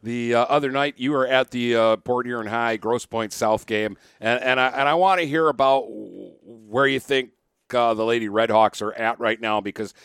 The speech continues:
this is a team that just a couple of weeks ago we were sky high on,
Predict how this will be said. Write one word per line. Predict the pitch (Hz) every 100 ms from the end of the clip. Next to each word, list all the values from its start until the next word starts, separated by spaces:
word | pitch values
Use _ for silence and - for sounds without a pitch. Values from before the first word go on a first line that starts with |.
| _
this | - 269
is | 302
a | 208
team | 196 208
that | 147
just | 247 330
a | 302
couple | 214 202
of | 143
weeks | 123 139 120
ago | 113 104 - _ _
we | 143
were | 170 117
sky | - - _ 147 190 202
high | 147 165 160
on, | 113 92 92